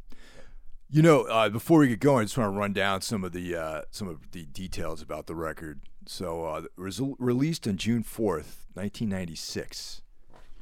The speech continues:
As I mentioned earlier, this is the twenty-fifth anniversary of the band. I mean, not today, but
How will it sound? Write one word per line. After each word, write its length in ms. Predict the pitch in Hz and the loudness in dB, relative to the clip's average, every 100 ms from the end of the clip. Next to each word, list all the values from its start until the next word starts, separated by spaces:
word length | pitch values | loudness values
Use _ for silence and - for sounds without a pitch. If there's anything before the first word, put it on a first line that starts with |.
| - - - - - - - | -16 -16 -12 -8 -8 -8 -6
As 180 | 87 87 | -6 -2
I 60 | |
mentioned 380 | 90 92 98 87 | 0 0 -2 0
earlier, 360 | 90 90 80 76 | 2 2 0 -4
this 140 | 80 | -8
is 60 | 76 | -10
the 100 | 80 | -12
twenty-fifth 800 | - 110 107 - 98 87 - - - - | -6 -2 -2 -2 -6 -6 -10 -20 -20 -16
anniversary 640 | - 80 69 65 62 58 64 | -12 -12 -10 -12 -12 -14 -14
of 40 | 58 | -14
the 60 | |
band. 420 | - 62 50 - - - - | -14 -16 -16 -20 -20 -20 -16
I 20 | 85 | -12
mean, 220 | 82 76 | -10 -8
not 240 | 87 - - - - | -8 -8 -12 -16 -12
today, 420 | - 90 65 69 - | -8 -6 -6 -10 -12
but 240 | 67 64 | -12 -12